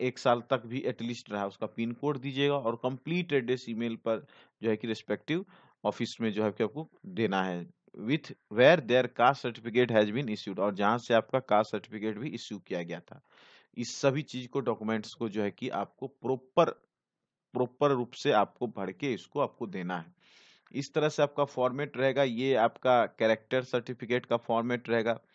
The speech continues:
ठीक है। आपको बनवाना है, दो स्टेज में इसको बनवाना है। आप दो स्टेज में बनाते बनाते जो लास्ट स्टेज होगा उसमें इन्होंने कहा रखा है कि आपका जो फाइनल जो बनाना है,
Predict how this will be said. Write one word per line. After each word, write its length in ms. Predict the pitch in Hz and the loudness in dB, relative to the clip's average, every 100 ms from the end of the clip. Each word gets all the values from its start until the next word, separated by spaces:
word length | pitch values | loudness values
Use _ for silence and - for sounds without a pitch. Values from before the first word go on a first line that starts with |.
| _ _ _ | _ _ _
ठीक 140 | 120 117 | -6 -4
है। 120 | 95 - _ _ - | -4 -6 _ _ -6
आपको 260 | 104 - 127 | -6 -4 -2
बनवाना 520 | 113 113 113 117 131 | 0 2 4 4 4
है, 120 | 131 | 2
दो 280 | 113 123 131 | 0 2 2
स्टेज 320 | - - 123 | 2 0 2
में 100 | 120 | 0
इसको 200 | 117 - | -4 -4
बनवाना 460 | 107 110 110 110 117 | 0 0 2 2 0
है। 180 | 139 139 _ - - - - - | -2 -12 _ -20 -20 -20 -20 -4
आप 180 | 110 - | -4 -2
दो 200 | 113 147 | 2 2
स्टेज 280 | 156 - 156 | 2 0 0
में 180 | 143 143 | 0 0
बनाते 380 | 131 135 135 151 | 2 2 2 0
बनाते 380 | 135 139 131 135 | 0 0 0 0
जो 120 | 131 | 0
लास्ट 500 | 107 110 147 - 135 | 6 8 8 4 -4
स्टेज 340 | 135 139 135 | -2 -2 0
होगा 240 | 127 117 123 | 0 4 2
उसमें 440 | 101 117 131 139 | 2 -8 -6 -6
इन्होंने 380 | - 120 131 131 | -4 -4 -2 -4
कहा 240 | 117 113 123 | 0 4 4
रखा 320 | 117 - 104 | 4 2 0
है 160 | 113 135 _ - - - _ _ - | 0 -4 _ -20 -20 -20 _ _ -6
कि 180 | 123 127 | -4 -2
आपका 400 | 113 110 - 139 | -2 -2 0 0
जो 140 | 135 | 0
फाइनल 640 | 135 - 117 123 165 165 143 | -2 2 2 2 2 0 -2
जो 180 | 120 139 | -2 -2
बनाना 480 | 117 113 113 123 147 | 0 2 4 4 2
है, 180 | 135 | 0